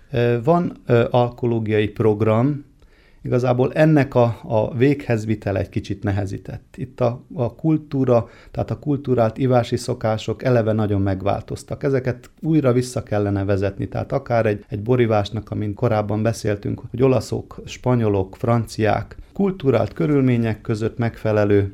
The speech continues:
idő alatt, ö, beszélgetés során, társasági összejövetelek során fogyasztják az alkoholt, nem össze-vissza, nem keverve. Tehát a kultúrára helyezném inkább a hangsúlyt, hogy ezt újra kultúrált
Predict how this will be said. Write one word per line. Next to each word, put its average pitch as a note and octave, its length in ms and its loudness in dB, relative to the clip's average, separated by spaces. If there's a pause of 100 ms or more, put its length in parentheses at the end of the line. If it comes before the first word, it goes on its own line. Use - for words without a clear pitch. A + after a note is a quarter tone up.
idő A#2+ 380 2
alatt, G#2 500 0
ö, G2 120 2 (140)
beszélgetés G#2+ 840 -2
során, G2 340 -2
társasági G#2+ 640 -2
összejövetelek G#2+ 800 -2
során A2 400 0
fogyasztják G#2 640 -4
az A2 140 -6
alkoholt, C3 640 -2 (140)
nem D3 240 2
össze-vissza, A#2 680 -2
nem B2+ 240 4
keverve. G2 720 0 (400)
Tehát A#2 220 2
a A#2+ 200 2
kultúrára A#2+ 800 2
helyezném A2+ 500 2
inkább A2 380 -2
a A2+ 60 0
hangsúlyt, A#2 840 -4
hogy A#2+ 160 -2
ezt C3 260 0
újra B2 540 2
kultúrált A2 800 0